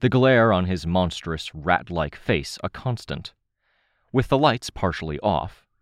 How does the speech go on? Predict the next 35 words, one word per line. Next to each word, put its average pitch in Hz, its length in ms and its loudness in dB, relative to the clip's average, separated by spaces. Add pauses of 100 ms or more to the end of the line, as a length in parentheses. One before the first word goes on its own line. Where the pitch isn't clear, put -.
likely 80 400 0
because 82 320 -6
of 76 160 -8
damage 76 440 -2
to - 100 -16
the - 80 -10
facility, 82 640 -4 (400)
he 151 100 2
was 139 180 6
mostly 107 540 0
lit 82 300 -2
from 71 240 -8
behind. 71 580 -4 (1600)
The 123 100 2
source 117 380 4
of 92 140 -4
that 95 180 4
lighting 87 500 0
was 90 160 -2
a 87 80 0
dozen 80 400 0
or 73 100 -6
so 71 220 -4
monitors, 87 720 -2 (100)
spread 131 320 2
around 92 360 4
a - 20 2
lab 82 480 0
that 80 320 0
twenty 92 400 0
or 76 80 -4
so 78 260 -2
individuals 80 680 -2
might 110 240 -2
use. 104 540 -4